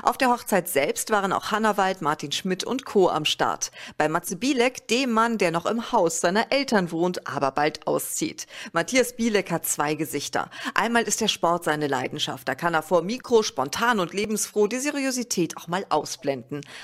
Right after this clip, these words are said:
Aber er steht eben auch mit beiden Beinen im Leben, in der siebentausenddreihundert Seelenstadt Dettelbach, feiert mit den älteren Einwohnern Geburtstag, entwickelt eine App für Nachbarschaftshilfe.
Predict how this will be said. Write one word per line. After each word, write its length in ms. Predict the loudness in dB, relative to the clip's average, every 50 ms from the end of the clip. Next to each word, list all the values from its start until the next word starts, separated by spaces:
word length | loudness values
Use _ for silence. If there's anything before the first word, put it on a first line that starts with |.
| -6 -2
Aber 340 | 0 2 2 2 2 0 2 0
er 100 | -2 -2
steht 300 | 0 -2 -4 -2 -2 -2
eben 200 | -2 -2 0 0
auch 220 | 0 0 0 -2
mit 180 | -4 -6 -2 0
beiden 360 | 0 0 2 0 -2 0 0
Beinen 300 | 0 0 0 0 0 0
im 100 | 0 2
Leben, 380 | 2 2 2 0 0 -4 -6 -8 -14 -20 -12
in 120 | -8 -2 0
der 120 | 2 2
siebentausenddreihundert 1000 | 2 0 -4 -4 -4 0 0 0 0 0 -2 -2 0 0 0 2 2 0 0 0 2
Seelenstadt 580 | 2 4 4 4 2 0 0 0 0 0 0
Dettelbach, 600 | -2 -2 0 0 0 0 0 0 -2 -2 -4 -10 -16 -18 -18 -16 -4
feiert 360 | -2 0 2 4 2 2 2
mit 160 | 0 0 2
den 140 | 2 2 2
älteren 440 | 0 0 0 0 0 0 0 0 2
Einwohnern 580 | 2 2 0 0 0 2 2 2 2 2 2
Geburtstag, 720 | 0 2 4 4 4 4 2 0 0 0 2 2 2 0 -2
entwickelt 600 | -2 -2 -4 -2 -2 -2 2 2 2 2 2 0
eine 280 | 0 0 -2 -2 -2
App 180 | -4 -4 -6 -6
für 180 | -2 0 0
Nachbarschaftshilfe. 1160 | 2 2 0 -2 -4 -8 -10 -8 -6 -6 -6 -6 -8 -8 -6 -4 -2 -4 -2 -4 -6 -6 -6